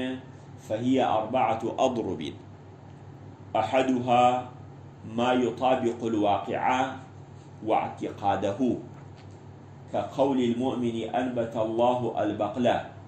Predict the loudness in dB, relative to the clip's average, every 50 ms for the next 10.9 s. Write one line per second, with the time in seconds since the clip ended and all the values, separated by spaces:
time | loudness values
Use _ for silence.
0 | -18 -18 -18 -18 -18 -20 -12 -8 -8 -6 -6 -4 -4 -4 -2 2 2 2 4 4
1 | 4 4 4 4 4 2 0 0 0 -2 0 0 0 0 0 2 4 4 4 4
2 | 2 -2 -10 -14 -16 -18 -18 -18 -20 -20 -18 -18 -18 -18 -18 -18 -18 -16 -6 0
3 | 4 8 8 10 8 8 4 -2 -8 -14 -16 -16 -14 -14 -14 -14 -14 -14 -14 -10
4 | -4 2 2 2 2 2 2 4 4 4 4 2 0 0 0 0 2 4 4 4
5 | 4 4 2 0 0 2 4 4 4 2 0 -2 0 0 0 2 4 4 4 4
6 | 4 2 0 0 4 4 4 4 2 2 0 0 2 0 0 -2 -2 -4 -4 -4
7 | -4 0 2 2 2 2 0 -4 -6 -6 -6 -6 -6 -6 -10 -12 -16 -16 -16 -16
8 | -18 -18 -18 -14 -8 -8 -8 -8 -4 0 2 4 4 4 4 4 4 4 2 0
9 | -2 -2 -2 0 0 0 0 0 0 0 2 2 0 0 0 2 2 2 2 2
10 | 0 0 0 0 -2 0 2 4 4 6 6 6 6 4 4 2 2 -2